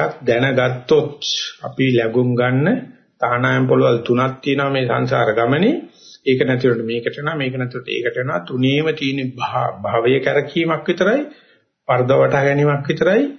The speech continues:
නමුත් ඒක ඉසල ඇති වැරද්ද අඳුර ගන්න නැතුව පරදව වටහා ගැනීම අයින් කරන්න බෑ. ඒ නිසා දැනට ලෝකයා වරද්දාගෙන තියෙන මේ ආත්ම භාව තුන බුදුජානනාංශයේ ඉස්සල වර්ණනා කරනවා.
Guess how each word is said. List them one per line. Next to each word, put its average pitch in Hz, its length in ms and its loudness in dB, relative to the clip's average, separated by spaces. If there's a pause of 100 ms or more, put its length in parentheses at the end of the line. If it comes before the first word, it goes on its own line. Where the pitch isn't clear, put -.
(200)
නමුත් 147 360 0
ඒක 156 160 2
ඉසල 143 300 2
ඇති 151 500 0
වැරද්ද 170 440 2
අඳුර 131 320 4
ගන්න 147 320 4
නැතුව 151 380 4 (1120)
පරදව 131 300 2
වටහා 123 300 2
ගැනීම 120 260 0
අයින් - 180 -6
කරන්න - 220 -8
බෑ. - 180 -18 (560)
ඒ 131 80 0
නිසා 135 360 0 (600)
දැනට 127 460 -2
ලෝකයා 147 440 4
වරද්දාගෙන 131 520 0
තියෙන 127 180 0
මේ 123 240 2 (480)
ආත්ම 127 340 0
භාව 127 260 2 (100)
තුන 170 240 2 (1700)
බුදුජානනාංශයේ 127 760 -2
ඉස්සල 131 260 -4
වර්ණනා 57 400 -4
කරනවා. - 220 -20